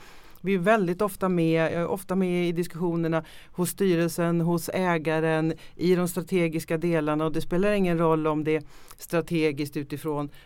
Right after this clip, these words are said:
vad vi pratar om i Almedalen eller strategiskt, eh, i strategiplanen eller hur ska vi styra eller hur jobbar vi med olika frågor. Jag blir ju tillfrågad väldigt, väldigt ofta och finns ju med, så man känner sig förmånligt att vara som spindeln i näten i väldigt många frågor.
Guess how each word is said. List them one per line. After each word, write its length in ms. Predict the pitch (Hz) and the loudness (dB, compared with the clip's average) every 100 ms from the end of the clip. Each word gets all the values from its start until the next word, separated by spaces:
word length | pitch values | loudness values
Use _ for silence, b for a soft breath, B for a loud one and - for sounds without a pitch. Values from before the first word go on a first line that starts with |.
| b | b
vad 120 | 131 | -2
vi 80 | 131 | -2
pratar 360 | 131 127 127 127 | -2 -6 -2 -2
om 160 | 127 | 0
i 40 | 123 | 2
Almedalen 720 | 156 131 127 160 202 185 147 | 2 2 2 4 4 4 0
eller 200 | 139 139 | 0 -2
strategiskt, 880 | 139 151 147 160 151 139 147 131 - | -4 -6 -4 -2 -2 0 -2 -2 -6
eh, 400 | - 143 135 127 B B - | -6 -4 -6 -8 B B -10
i 220 | 151 147 | -8 -6
strategiplanen 1200 | - 147 - - 190 151 - 160 196 190 151 135 | -6 -6 -4 2 2 2 0 2 4 4 2 0
eller 180 | 131 143 | -2 2
hur 200 | 170 165 | 2 2
ska 200 | - 165 | 0 0
vi 120 | 160 | 0
styra 880 | - - 208 151 135 143 180 190 147 | 0 4 4 4 0 2 4 4 4
eller 180 | 135 156 | 0 0
hur 100 | 160 | 2
jobbar 400 | 170 185 135 151 | 4 2 2 2
vi 100 | 170 | 2
med 140 | 175 | 2
olika 260 | 151 143 151 | 0 -2 -4
frågor. 340 | 170 151 151 B B | 0 0 -2 B B
Jag 120 | 170 | -4
blir 120 | 165 202 | 0 2
ju 120 | 196 | 2
tillfrågad 560 | 196 214 185 170 165 156 | 0 -2 0 0 0 0
väldigt, 480 | 170 254 143 214 302 | 0 0 0 -2 0
väldigt 280 | 226 135 131 | 0 0 -2
ofta 280 | 127 - 131 | -4 -4 -6
och 100 | 135 | -4
finns 340 | 151 139 - | -4 -4 -2
ju 180 | 165 151 | -2 -2
med, 360 | 160 165 247 - | 0 0 0 -2
så 80 | 165 | -2
man 120 | 165 | -2
känner 260 | 180 175 165 | 0 -2 -2
sig 300 | 175 165 b b b b | 0 -2 b b b b
förmånligt 960 | - 247 208 156 151 226 285 254 220 | 2 8 8 8 6 6 6 4 2
att 120 | 165 | 0
vara 240 | 190 160 160 | 4 4 4
som 140 | 165 | 0
spindeln 480 | 165 196 165 143 151 | 0 2 2 2 2
i 40 | |
näten 420 | 190 330 - 190 185 | 4 2 2 -2 0
i 40 | |
väldigt 240 | 160 123 127 | 0 -2 -4
många 200 | 120 123 | -6 -6
frågor. 320 | - - | -8 -8